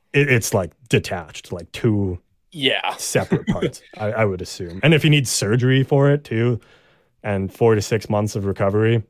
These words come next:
Speaker 1: which is basically season ending at that point, that's
Speaker 2: Yeah.
Speaker 1: it, it's significant. So
Speaker 2: Um, I'm frozen again for some reason. Uh, I do have, like, the months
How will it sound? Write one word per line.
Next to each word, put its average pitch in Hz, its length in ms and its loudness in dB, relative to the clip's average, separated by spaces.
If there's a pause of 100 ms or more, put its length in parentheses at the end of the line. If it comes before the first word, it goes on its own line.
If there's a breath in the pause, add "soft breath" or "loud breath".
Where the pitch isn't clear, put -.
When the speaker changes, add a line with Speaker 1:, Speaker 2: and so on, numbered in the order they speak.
(680)
Speaker 1:
which 104 160 -6
is 95 60 -6
basically 95 420 -2
season 98 360 -2
ending 110 340 2
at 104 80 -2
that 110 220 0
point, 117 320 0
that's - 420 -6 (220 soft breath)
Speaker 2:
Yeah. 123 380 -4 (640 soft breath)
Speaker 1:
it, 139 180 2
it's 110 160 -2
significant. 87 680 -8
So - 200 -18 (360)
Speaker 2:
Um, 123 380 0
I'm 135 320 2
frozen 113 460 -2
again 117 500 0
for 107 340 -4
some 113 460 -4 (140)
reason. 117 520 -2
Uh, 104 380 -2 (140)
I 127 100 2
do 131 200 2
have, 135 140 6
like, 120 220 0
the 123 100 0
months 117 440 -2